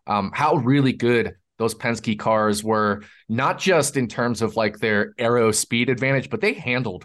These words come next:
really well as well. They're, those guys, those drivers were super smooth on the steering wheel. Whereas saw somebody else, like, I can think of Eric Jones, for example, his car was bouncing around and he had to use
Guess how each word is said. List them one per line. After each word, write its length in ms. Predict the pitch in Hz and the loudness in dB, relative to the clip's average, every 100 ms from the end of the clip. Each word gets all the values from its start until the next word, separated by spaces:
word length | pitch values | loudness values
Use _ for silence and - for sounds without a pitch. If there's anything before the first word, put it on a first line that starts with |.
| - | -14
really 240 | 107 104 | -4 -2
well 340 | 101 98 92 - | 2 2 2 0
as 240 | 101 98 98 | -2 -2 0
well. 180 | 98 | -2
They're, 220 | 90 123 127 | 0 0 0
those 180 | 135 | -2
guys, 440 | 139 - 123 117 107 | -2 -2 0 0 0
those 160 | 123 | -4
drivers 360 | 127 113 107 104 | -2 0 0 -4
were 140 | 110 104 - | -6 -8 -8
super 500 | - - 151 143 139 | -2 2 2 2 0
smooth 380 | - 120 120 | 0 2 2
on 80 | 107 | 2
the 60 | 104 | -2
steering 360 | 104 120 120 | 0 0 2
wheel. 280 | 113 101 92 - - - | 2 2 0 -6 -20 -4
Whereas 380 | 120 127 120 113 - _ - | 0 2 2 -2 -14 _ -4
saw 180 | 196 | 0
somebody 320 | 170 170 151 127 | 2 2 2 4
else, 320 | 160 - - | 2 0 -2
like, 180 | 123 - | -4 -4
I 100 | 120 | -6
can 160 | 120 107 | -6 -6
think 180 | 123 127 | -2 0
of 180 | 110 | 2
Eric 200 | 120 117 | 2 0
Jones, 320 | 120 117 127 117 | 0 0 0 0
for 140 | 123 | -2
example, 400 | 110 117 113 110 | 0 -2 -2 -4
his 60 | - | -4
car 180 | 131 | -2
was 140 | 117 92 | -2 -2
bouncing 400 | 110 120 123 117 | -2 -2 -2 -2
around 400 | 113 123 120 123 | 0 0 -2 -4
and 120 | 104 | -4
he 100 | 117 | -2
had 100 | 123 | -2
to 60 | 110 | 0
use 260 | 117 107 | -2 -2